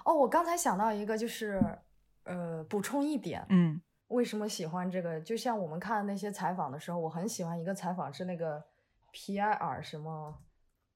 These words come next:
Speaker 1: 我突然把他名字忘了，叫，叫 Le Dain，就是，哦，皮埃尔 Le Dain，对，对，对，我很喜欢他，就是他的采访是一个插画师嘛，他在其他杂志里面，就是在 Apartmento 其他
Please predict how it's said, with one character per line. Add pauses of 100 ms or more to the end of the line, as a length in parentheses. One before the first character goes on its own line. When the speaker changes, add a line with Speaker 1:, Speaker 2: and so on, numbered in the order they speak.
(100)
Speaker 1:
我
突
然
把
他
名
字
忘
了，
叫， (140)
叫
Le
Dain， (580)
就
是，
哦，
皮
埃
尔
Le
Dain， (120)
对，
对，
对， (460)
我
很
喜
欢
他，
就
是 (520)
他
的
采
访
是
一
个
插
画
师
嘛， (140)
他
在
其
他
杂
志
里
面，
就
是
在
Apartmento
其
他